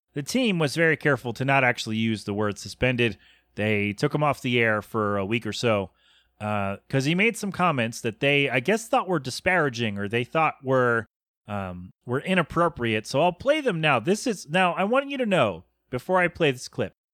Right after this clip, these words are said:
that he didn't write this himself. Like, the production people do that, and they just, the announcers just read what they write, what is written for them.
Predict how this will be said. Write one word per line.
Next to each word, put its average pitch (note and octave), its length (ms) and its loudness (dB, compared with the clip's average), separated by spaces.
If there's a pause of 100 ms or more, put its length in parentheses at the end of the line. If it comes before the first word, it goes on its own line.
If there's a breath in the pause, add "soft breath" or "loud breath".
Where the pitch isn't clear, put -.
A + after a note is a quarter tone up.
(580)
that D3+ 180 2
he F#3+ 120 0
didn't B3+ 200 -4
write F3 180 0
this D#3+ 140 -4
himself. B2 600 -2
Like, A#2+ 300 0
the B2+ 100 2
production D3+ 460 0
people A#2+ 240 -4
do A2 160 -2
that, F#2+ 320 -4 (340 soft breath)
and A#2 140 -4
they C3+ 80 4
just, C#3+ 200 0 (120)
the D3+ 160 2
announcers D#3+ 340 -2
just C#3+ 180 -2
read D#3+ 260 -2
what C#3+ 160 0
they C3+ 120 2
write, A2+ 220 -2
what C3+ 200 0
is C#3 140 -4
written A#2+ 200 -2
for C3+ 180 2
them. E2+ 160 -8